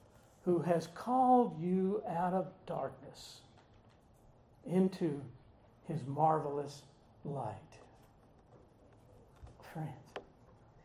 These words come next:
if we could just grasp that ourselves and see what he has done for us, and that he who began the work is the same one who's going to complete the work in us,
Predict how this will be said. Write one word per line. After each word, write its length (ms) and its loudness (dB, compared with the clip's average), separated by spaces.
if 180 -6
we 80 -2
could 220 -6
just 400 0
grasp 460 4
that 200 4
ourselves 720 0
and 160 -4
see 480 -4
what 360 8
he 260 4
has 300 4
done 360 4
for 200 2
us, 420 8
and 160 8
that 200 10
he 180 10
who 140 10
began 440 8
the 100 12
work 380 6
is 140 2
the 100 2
same 280 6
one 100 8
who's 120 6
going 180 6
to 80 0
complete 380 2
the 80 2
work 280 0
in 120 0
us, 420 -6